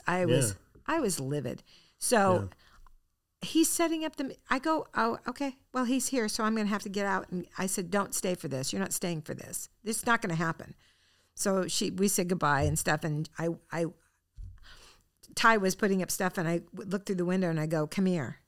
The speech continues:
Speaker 2: Mm-hmm.
Speaker 1: Outside, I go, "Come
Speaker 2: Mm-hmm.
Speaker 1: here." And he comes out and he goes, "Listen." I go, "No, you're, no, I,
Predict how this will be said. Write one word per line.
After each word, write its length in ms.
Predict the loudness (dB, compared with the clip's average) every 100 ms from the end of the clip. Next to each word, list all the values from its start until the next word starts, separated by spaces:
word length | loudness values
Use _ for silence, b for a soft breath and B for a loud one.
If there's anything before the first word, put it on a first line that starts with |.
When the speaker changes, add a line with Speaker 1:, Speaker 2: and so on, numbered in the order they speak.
| _ _
Speaker 2:
Mm-hmm. 140 | -2
Speaker 1:
Outside, 360 | 0 2 0 0
I 40 |
go, 160 | -4 -6
"Come 160 | -2
Speaker 2:
Mm-hmm. 120 | 0 0
Speaker 1:
here." 160 | -2 -6 _ _ _ _ _ _ -6
And 160 | -2
he 60 | -2
comes 260 | -2 0 0
out 100 | 0
and 80 |
he 60 | -2
goes, 260 | -2 -2 -4 B B
"Listen." 480 | 0 2 2 -2 -4 -10 _
I 120 | 2
go, 280 | 4 4 2 0
"No, 260 | 2 4 2
you're, 280 | 2 2 2
no, 320 | 4 4 4 2
I, 160 | 2